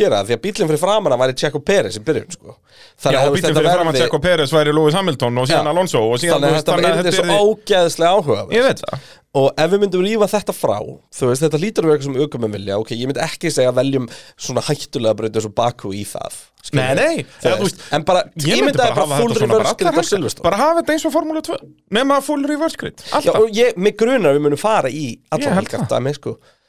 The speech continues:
Speaker 1: Því að, þú veist, í enda dagsins þá
Speaker 2: Þ-, við þurfum bara að finna rétt format
Speaker 1: Ja.
Speaker 2: og síðan verður það format notað allt.
Speaker 1: En því að, þú veist, við erum eitthvað núna að tala um eitthvað format. Ég meina, ef við höfum lýst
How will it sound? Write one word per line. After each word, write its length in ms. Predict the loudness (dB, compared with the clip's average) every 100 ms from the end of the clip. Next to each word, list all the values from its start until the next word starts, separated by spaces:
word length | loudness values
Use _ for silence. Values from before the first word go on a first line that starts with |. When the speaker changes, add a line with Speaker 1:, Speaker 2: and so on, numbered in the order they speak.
| _
Speaker 1:
Því 160 | -2 0
að, 60 | 2
þú 80 |
veist, 200 | 2 0 -2
í 60 | 2
enda 240 | 2 2
dagsins 460 | -2 -2 -2 -4 -2
þá 180 | 0 2 0 -2 -10
Speaker 2:
Þ-, 120 | -4
við 60 | -2
þurfum 180 | 0 0
bara 80 | 0
að 60 | 0
finna 200 | 2 2
rétt 240 | 2 -2 0
format 460 | 0 2 0 0 -2
Speaker 1:
Ja. 80 |
Speaker 2:
og 60 | -4
síðan 300 | -2 -2 0
verður 240 | 0 -2 0
það 140 | 0
format 320 | 2 0 0 -2
notað 300 | 0 2 0
allt. 80 | 0
Speaker 1:
En 140 | -2
því 140 | 2 0
að, 80 |
þú 80 | 2
veist, 200 | 0 0 -2
við 280 | 0 2 2
erum 100 | 2
eitthvað 220 | 2 0
núna 300 | 0 0 2
að 80 | 2
tala 240 | 0 0 0
um 80 |
eitthvað 160 | -2 -2
format. 400 | 0 0 0 -2
Ég 60 | 0
meina, 100 | 0
ef 60 |
við 140 | 0 0
höfum 160 | -2 -4
lýst 220 | -6